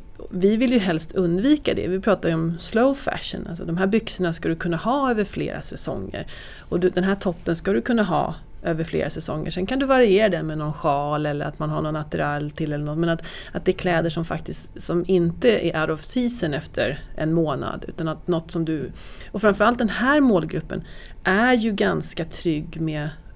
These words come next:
vad de, vilka de är och vad de vill ha för kläder. Och de vill,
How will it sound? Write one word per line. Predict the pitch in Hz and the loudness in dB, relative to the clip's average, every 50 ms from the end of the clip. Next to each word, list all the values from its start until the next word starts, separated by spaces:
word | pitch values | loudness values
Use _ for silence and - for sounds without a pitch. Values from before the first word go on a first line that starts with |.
| - - - - | -18 -18 -18 -14
vad | - 160 165 160 160 | -6 -2 0 2 2
de, | 160 156 160 151 - - - | 2 0 -2 -4 -6 -10 -6
vilka | - - 190 185 185 - 208 | 0 0 0 2 2 0 0
de | 202 196 170 | 2 2 2
är | - 135 160 180 180 180 175 170 156 151 | 2 0 2 2 2 2 2 0 0 0
och | 160 156 - - - - - - | 0 -2 -2 -2 -4 -4 -2 -2
vad | 175 180 | 0 2
de | 185 185 | 2 4
vill | 180 190 175 | 4 2 2
ha | 143 165 156 160 175 170 165 | 0 -2 -2 0 0 0 -2
för | - - 170 | -2 -4 -6
kläder. | - - 170 156 156 156 156 156 160 - - | -4 -2 -2 -2 -2 -2 -2 -4 -4 -4 -4
Och | - | -2
de | 170 190 208 | 0 0 0
vill, | 226 262 240 | 0 0 -2